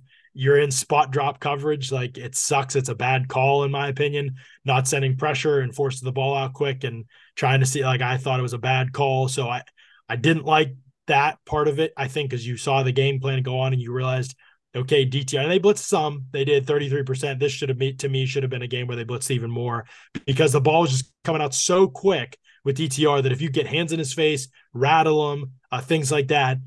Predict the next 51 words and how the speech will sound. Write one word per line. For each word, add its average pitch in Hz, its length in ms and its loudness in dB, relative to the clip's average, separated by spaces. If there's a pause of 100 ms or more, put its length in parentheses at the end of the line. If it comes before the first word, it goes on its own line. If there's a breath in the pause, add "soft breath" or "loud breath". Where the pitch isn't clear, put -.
you 139 280 -4
could 135 340 0
almost 160 420 2 (500)
position 139 480 2
where 147 160 4
the 143 60 0
ball 131 200 2
was 131 140 -2
gonna 123 120 -6
go. 113 280 -8
And 139 80 -2
as 151 80 2
the 135 80 0
game 208 160 6
went 165 100 2
on, 165 140 4
they - 80 0
started 156 260 2
to 131 40 -2
jump 139 200 0
everything. 123 320 -4
They 120 80 -6
knew 147 140 -2
where 139 100 0
everything 135 240 -2
was 117 100 -8
going, 117 240 -8
right? 120 220 -4 (300 loud breath)
I 123 40 -4
mean, 113 120 -4
Sullivan 175 440 6
jumped 147 240 0
a 143 60 2
route 151 200 4
and 139 80 -2
had 139 100 0
a 139 40 -4
pass 147 240 -4
breakup. 139 360 -6
Peterson 185 420 2
had 135 180 -4
two. 165 420 2 (340 loud breath)
Porter 185 260 6
had 165 160 0
the 156 80 -2
one 165 200 -2
that 151 60 -6
became 156 280 -6
the 151 60 -4
interception. 151 680 -4 (220 loud breath)
Um, 131 280 2